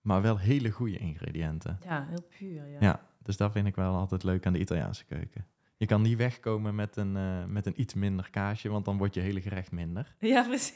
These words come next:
Speaker 2: Ik zie
Speaker 1: Want
Speaker 2: al allerlei handgebaren erbij in mijn hoofd, eh,
Speaker 1: Ja.
Speaker 2: die Italianen zouden maken.
Speaker 1: Ja, precies. Dus dat vind ik wel leuk. Dat ze vol passie goede ingrediënten gebruiken.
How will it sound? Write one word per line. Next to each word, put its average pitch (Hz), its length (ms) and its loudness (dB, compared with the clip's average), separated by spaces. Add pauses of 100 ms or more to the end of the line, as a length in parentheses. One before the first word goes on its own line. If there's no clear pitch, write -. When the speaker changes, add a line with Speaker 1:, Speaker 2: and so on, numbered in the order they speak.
(180)
Speaker 2:
Ik - 460 -8
zie - 140 2
Speaker 1:
Want 202 120 4
Speaker 2:
al 214 120 0
allerlei 214 320 -2
handgebaren 165 800 -4
erbij 165 360 -4
in 160 120 -4
mijn 165 140 -4
hoofd, 160 380 -6
eh, 165 100 -4
Speaker 1:
Ja. 123 200 4
Speaker 2:
die 190 260 0
Italianen 170 520 -4
zouden 165 280 -6
maken. 165 280 -6
Speaker 1:
Ja, 175 180 2
precies. 113 440 -2
Dus 104 120 0
dat 120 120 2
vind 131 120 0
ik 117 60 -2
wel 110 180 2
leuk. - 420 -8
Dat - 160 -8
ze 98 360 2 (140)
vol 117 200 0
passie 113 520 -2
goede 139 280 2
ingrediënten 90 680 -2
gebruiken. 90 580 -2